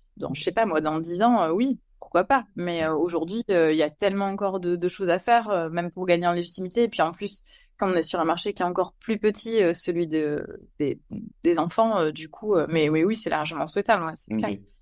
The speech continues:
Speaker 2: Non, c'est un-,
Speaker 1: Non.
Speaker 2: c'est intéressant parce que je pensais vraiment à ces typologies en me disant, mais c'est vrai que peut-être que l'occasion, tu t'adresses vraiment à une,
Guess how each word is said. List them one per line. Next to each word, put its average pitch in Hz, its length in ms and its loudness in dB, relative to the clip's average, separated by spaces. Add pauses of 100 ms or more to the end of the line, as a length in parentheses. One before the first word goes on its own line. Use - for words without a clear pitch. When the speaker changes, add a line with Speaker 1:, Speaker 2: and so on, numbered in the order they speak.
(140)
Speaker 2:
Non, 117 80 -4
c'est 117 120 -4
un-, 101 80 -2
Speaker 1:
Non. 113 60 4
Speaker 2:
c'est 135 60 2
intéressant 110 500 0
parce 117 160 -6
que 110 80 -6
je - 80 -10
pensais 110 300 0
vraiment 107 300 2
à 120 60 0
ces 107 160 -6
typologies 104 560 0
en 113 40 2
me 104 80 2
disant, 101 180 -2
mais 107 80 -2
c'est 104 120 -4
vrai 113 100 0
que 101 100 -12
peut-être 117 380 -2
que - 80 -4
l'occasion, 101 360 0
tu 113 120 -8
t'adresses 98 260 0
vraiment 107 220 0
à 101 60 0
une, 92 120 -4